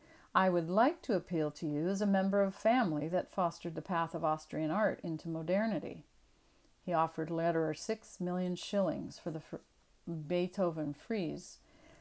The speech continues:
Erich showed little interest. He ra-, they raised the price. Finally, in nineteen seventy-three,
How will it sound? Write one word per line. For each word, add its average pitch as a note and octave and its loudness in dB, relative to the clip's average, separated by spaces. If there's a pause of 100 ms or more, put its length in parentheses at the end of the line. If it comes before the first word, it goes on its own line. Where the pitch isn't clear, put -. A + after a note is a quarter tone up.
(420)
Erich G#3 6
showed F#3 2
little A#3 4
interest. - -2 (400)
He F#3 -2
ra-, E3+ -2 (120)
they F3+ 2
raised D#3 -2
the E3+ -4
price. G3 2
Finally, G3+ 0
in F#3+ 0
nineteen E3 -2
seventy-three, D#3+ -4